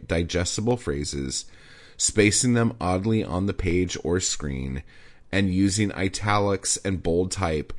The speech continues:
to suggest intricacy and thoughtfulness. That's not what it is. You s-, the poem is the poem. The poem gets the reader's attention, gets the person to stop scrolling and to look. What is said underneath it,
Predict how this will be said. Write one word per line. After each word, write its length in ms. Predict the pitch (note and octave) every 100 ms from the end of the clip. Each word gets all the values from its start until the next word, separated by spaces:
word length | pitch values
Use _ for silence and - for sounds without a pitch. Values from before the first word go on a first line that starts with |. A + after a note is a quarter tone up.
| - - -
to 180 | - G2+
suggest 840 | - F#2+ D#2+ F2+ F#2+ G2 - - -
intricacy 920 | A2 G#2+ - G#2 G2+ F2 - E2+ D#2 -
and 140 | F#2
thoughtfulness. 840 | - D#2+ - E2+ C2+ G1+ - - - - - - -
That's 360 | G2+ G#2 - F#2
not 480 | G2 G2+ G#2 - -
what 180 | G#2+
it 140 | G2+ -
is. 340 | F#2 G#2 G2 -
You 100 | G2+
s-, 180 | - -
the 160 | A2
poem 580 | - - C#3 C#3+ D3+ D#3+ - -
is 200 | A2 F#2+
the 80 | F#2+
poem. 320 | - F2+ G#1+
The 120 | F2
poem 340 | - D3+ D3+
gets 340 | A#2 A#2+ A2+ -
the 120 | A2+
reader's 440 | E2+ G2 F#2+ F#2
attention, 600 | F2 - F#2 D#2+ - G1+ - - -
gets 240 | B2+ A#2 -
the 100 | C3
person 420 | - A#2+ - G#2+
to 60 |
stop 460 | F2 - G#2+ A2+ -
scrolling 680 | - - C#3+ C3+ G#2 F#2 F#2
and 140 | F2+ G2
to 120 | -
look. 500 | F2 G2 F2+ - - - - - - - -
What 220 | F#2 A2
is 120 | C3
said 400 | A#2+ - A#2 A2+ -
underneath 600 | A2+ A2 F2+ E2+ G#2+ -
it, 260 | F#3 -